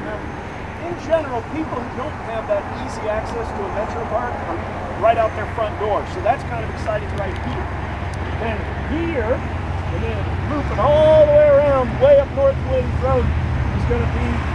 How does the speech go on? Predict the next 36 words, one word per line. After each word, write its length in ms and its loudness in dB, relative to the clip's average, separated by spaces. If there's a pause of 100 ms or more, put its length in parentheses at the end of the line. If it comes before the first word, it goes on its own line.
(180)
the 100 -2 (140)
first 240 2 (100)
step 200 2 (320)
in 80 0 (120)
your 280 6
next 300 0
Metro 420 4
Park. 180 0 (1200)
Steve, 240 -2
it's 140 -4
about 260 4
fifty 340 0
acres 300 2
right 200 -2
now. 200 -2 (640)
About 240 2
fifty 280 -2
acres 320 4
right 200 2
now. 320 0 (1000)
And 140 -2
we're 80 2
gonna 160 4
talk 240 4
about 260 2
some 120 -2
other 260 4
properties. 520 2 (200)
There's 180 -4
some 160 -2 (240)
land 300 0
owned 320 0
by 240 4
A 340 0
E 40 -4 (100)
P. 300 -2